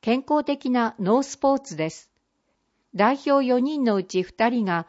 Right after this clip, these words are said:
市内在住という快挙だけでなく、団体戦では全国七十チーム中五位という見事な成績に貢献されました。海老原隆夫さん、関口健一さんと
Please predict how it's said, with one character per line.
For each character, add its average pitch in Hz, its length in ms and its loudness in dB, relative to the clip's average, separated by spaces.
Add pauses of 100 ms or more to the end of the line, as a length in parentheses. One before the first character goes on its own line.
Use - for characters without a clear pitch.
市 - 220 -6
内 277 240 -2
在 214 260 2
住 233 220 -2
と 226 140 0
い 214 160 2
う 214 60 0
快 262 220 -2
挙 226 160 -2
だ 185 160 0
け 233 120 0
で 202 120 0
な 170 140 -4
く、 160 320 -6 (460)
団 226 220 2
体 269 220 2
戦 254 260 -2
で 233 140 0
は 156 240 -4 (360)
全 269 220 2
国 214 300 -2
七 202 220 -2
十 262 160 -4
チ - 240 -6
ー 262 100 -2
ム 247 120 -2
中 233 300 -2
五 226 240 2
位 254 80 -4
と 202 140 0
い 170 140 0
う 156 240 -4
見 208 140 0
事 269 240 -2
な 190 120 -2
成 208 200 -2
績 208 320 -4
に 233 80 -2
貢 185 260 0
献 190 220 -4
さ 185 180 -6
れ 170 100 -4
ま 170 140 -4
し - 140 -18
た。 143 180 -6 (1800)
海 196 200 0
老 302 40 -2
原 220 240 0
隆 226 380 -2
夫 226 60 -2
さ 196 220 -2
ん、 196 120 -8 (340)
関 262 400 -4
口 247 260 -4
健 226 260 0
一 214 180 -8
さ 196 200 -2
ん 196 60 -6
と 170 340 -6